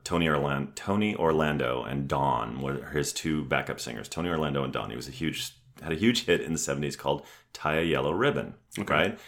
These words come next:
Speaker 1: And the lyrics went, "Tie a yellow ribbon around the old oak tree if you still want me." It was like a, a signal to a lover that I'm still interested. I tie a yellow ribbon. So
Speaker 2: Right.
Speaker 1: my mom and I roll back.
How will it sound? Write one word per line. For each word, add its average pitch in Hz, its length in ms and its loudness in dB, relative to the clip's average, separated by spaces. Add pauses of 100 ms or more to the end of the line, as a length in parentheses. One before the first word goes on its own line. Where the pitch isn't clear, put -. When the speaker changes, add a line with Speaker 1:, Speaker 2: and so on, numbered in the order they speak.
(260)
Speaker 1:
And 80 180 2
the 78 40 0
lyrics 78 360 2
went, 71 220 -4
"Tie 71 240 0
a 73 60 0
yellow 73 240 0
ribbon 69 240 -4
around 65 140 -2
the 67 80 -2
old 69 200 0
oak 69 200 0
tree 67 240 -2
if 65 100 -8
you 67 40 -8
still 78 280 0
want 64 220 -2
me." 58 140 -6
It 53 80 -8
was 73 140 -8
like 67 220 -2
a, 67 180 -4 (600)
a - 40 -4
signal 95 360 6
to 90 160 6
a - 20 12
lover 80 320 8
that 76 140 6
I'm 73 160 4
still 78 240 4
interested. 71 260 -2
I 71 80 4
tie 71 220 0
a 71 40 2
yellow 69 180 2
ribbon. 65 240 0 (240)
So 87 100 0
Speaker 2:
Right. 82 80 6
Speaker 1:
my 80 80 8
mom 87 320 8
and 104 80 8
I 98 80 10
roll 87 240 10
back. 78 340 6